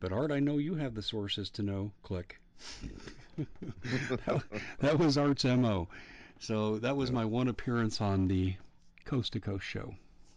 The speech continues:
Speaker 2: I never got a chance to talk to Art. I really wish I would have gotten a chance to talk to
Speaker 1: All
Speaker 2: him.
Speaker 1: my
Speaker 2: Pretty
Speaker 1: friends.
Speaker 2: amazing individual.
Speaker 1: <laughs> Vance Davis, Bill Pollock, uh, Richard Hoagland, all these guys, frequent guests on the show. Steve Quayle, still a guest.
Speaker 2: Absolutely
Speaker 1: Um,
Speaker 2: brilliant men.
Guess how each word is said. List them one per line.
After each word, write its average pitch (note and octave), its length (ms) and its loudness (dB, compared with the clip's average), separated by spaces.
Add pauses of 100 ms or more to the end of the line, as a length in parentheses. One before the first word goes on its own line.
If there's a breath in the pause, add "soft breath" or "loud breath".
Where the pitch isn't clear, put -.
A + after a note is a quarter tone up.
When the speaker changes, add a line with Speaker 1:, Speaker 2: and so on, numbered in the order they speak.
(240)
Speaker 2:
I F#2 120 -2
never F#2 200 2
got F2 140 4
a D#2+ 40 2
chance E2 360 -4
to - 80 -18
talk D#2 300 -4
to D#2 100 -6
Art. C#2+ 160 -2
I D2+ 60 4
really D#2 360 2
wish D#2 300 -4
I C#2+ 220 -8 (200)
would D#2+ 120 2
have D2+ 120 -2
gotten D#2 220 2
a D2 60 -6
chance D2 300 -8
to - 60 -16
talk C#2+ 320 -6
to - 100 -8
Speaker 1:
All F3 100 2
Speaker 2:
him. B3 40 4
Speaker 1:
my A3+ 120 2
Speaker 2:
Pretty B2+ 200 2
Speaker 1:
friends. D4+ 80 4
Speaker 2:
amazing D#2 380 -2
individual. C#2+ 720 -6 (140)
Speaker 1:
<laughs> - 120 -20
Vance A#2 320 -4
Davis, C#3 600 0
Bill F2+ 220 -12
Pollock, C3 800 -2
uh, F2+ 200 -6
Richard F#2 340 -6
Hoagland, A#2+ 600 0
all D4+ 220 0
these E3 120 0
guys, - 400 -8
frequent C3+ 360 -2
guests B2 260 -4
on B2+ 140 0
the A2+ 80 -2
show. A#2 200 -4
Steve G2 300 -2
Quayle, B2 580 0
still A2+ 300 -4
a A2+ 60 -4
guest. A2 420 -4 (580 loud breath)
Speaker 2:
Absolutely G2 440 4
Speaker 1:
Um, E2 80 2
Speaker 2:
brilliant F2 340 4
men. E2+ 360 0